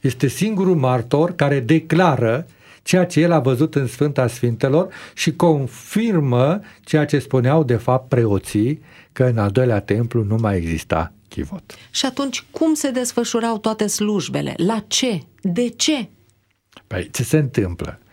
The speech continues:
Speaker 1: Vedeți, dumneavoastră, uh, evreii erau niște oameni foarte inteligenți. Ei știau bine ce reprezintă templul. Deci, pentru un păgân, templul era casa zeului. Deci, zeul locuiește aici.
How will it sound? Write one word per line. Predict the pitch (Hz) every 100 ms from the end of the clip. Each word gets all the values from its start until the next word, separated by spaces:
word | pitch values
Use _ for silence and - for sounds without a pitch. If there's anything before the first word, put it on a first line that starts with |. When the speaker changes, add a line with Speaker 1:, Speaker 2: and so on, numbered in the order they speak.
| - _
Speaker 1:
Vedeți, | 101 120 131
dumneavoastră, | 143 135 120 - 92 80 - _ - - -
uh, | 110 101 -
evreii | 104 101 110 123 120 104 90 - _ -
erau | 98 101
niște | 104 120 -
oameni | 92 95 98 92
foarte | 95 87 156
inteligenți. | 165 113 90 80 82 113 - - _ _ _ _ _ _
Ei | 107 101
știau | - 107 101 95
bine | 95 110 180 135 87 -
ce | 107
reprezintă | 95 - 87 - 90 87 80
templul. | - 78 107 - _ _ _ _ _ _ _ _
Deci, | - 107
pentru | - 139 123 131
un | 131
păgân, | 120 101 95 87 113 135 - -
templul | - 110 110 127
era | 123 104 107
casa | - 95 - 131
zeului. | 143 190 117 82 71 _ _ _ _
Deci, | 92 -
zeul | 95 110 147
locuiește | 120 101 98 104 -
aici. | 175 135 -